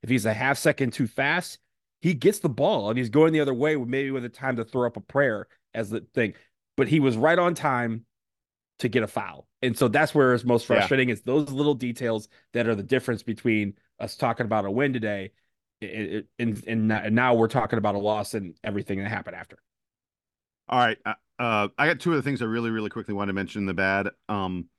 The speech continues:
Speaker 2: w-, we've already talked a bit about Wake's shooting. I just want to give people the numbers. They hit sixty-four and a half percent of their two-point shots and fifty-three percent of their threes.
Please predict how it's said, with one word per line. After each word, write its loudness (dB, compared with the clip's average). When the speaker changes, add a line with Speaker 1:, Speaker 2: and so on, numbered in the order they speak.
Speaker 2:
w-, -4
we've 6
already 4
talked 0
a 0
bit 0
about 0
Wake's -4
shooting. -4
I 2
just 2
want 4
to 0
give 0
people -2
the -2
numbers. -6
They 0
hit 4
sixty-four 0
and 4
a 4
half 0
percent -2
of 0
their 0
two-point -4
shots -4
and -6
fifty-three -4
percent -4
of -4
their -4
threes. -4